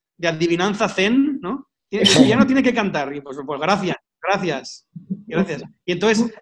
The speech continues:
Speaker 1: te, tú sientes que estás cantando y resulta que suena, a-, suena fatal, ¿no? Entonces,
Speaker 2: Claro, claro.
Speaker 1: es decir, que hay, hay una serie de, de, de, de técnicas y de, de operaciones que son muy difíciles de explicar. Yo creo que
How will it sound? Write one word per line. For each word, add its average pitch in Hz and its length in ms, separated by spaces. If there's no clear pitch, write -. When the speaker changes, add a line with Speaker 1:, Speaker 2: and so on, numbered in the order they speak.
Speaker 1:
te, 190 140
tú 220 160
sientes 247 440
que 247 80
estás 240 220
cantando 240 540
y 233 80
resulta 214 340
que 208 80
suena, 233 320
a-, 180 340
suena 208 300
fatal, 202 480
¿no? 196 260
Entonces, 180 380
Speaker 2:
Claro, 113 340
claro. 92 460
Speaker 1:
es - 60
decir, 208 120
que 196 100
hay, 190 140
hay 196 120
una 226 160
serie 220 260
de, 220 140
de, 202 200
de, 196 280
de 170 120
técnicas 214 680
y 180 100
de, 165 340
de 156 80
operaciones 170 680
que 160 80
son 160 160
muy 220 200
difíciles 220 480
de 185 60
explicar. 185 520
Yo 185 120
creo 196 180
que 180 200